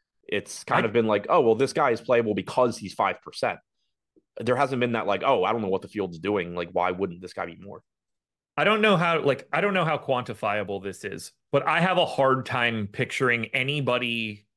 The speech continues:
Speaker 2: casual that's pan building ever clicking Jaylen Nowell today.
Speaker 1: Yeah, but, like, those people don't move the needle either.
Speaker 2: I mean, it's, it's still, you know,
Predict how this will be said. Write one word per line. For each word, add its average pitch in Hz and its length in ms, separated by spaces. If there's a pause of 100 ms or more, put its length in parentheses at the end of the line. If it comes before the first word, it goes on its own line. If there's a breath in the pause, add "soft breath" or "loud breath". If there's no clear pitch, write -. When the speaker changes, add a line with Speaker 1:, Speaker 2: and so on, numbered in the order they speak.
(140)
Speaker 2:
casual 120 680
that's 110 260
pan 113 380
building 131 400 (200)
ever 127 300
clicking 104 460
Jaylen 98 320
Nowell 87 380
today. - 340 (960)
Speaker 1:
Yeah, 147 180
but, 98 360
like, 104 200
those 117 140
people 113 220
don't 98 140
move 101 180
the 82 80
needle 98 240
either. 95 160 (1120)
Speaker 2:
I 180 40
mean, 165 160
it's, - 240
it's - 160
still, 143 420 (220)
you 127 120
know, 95 340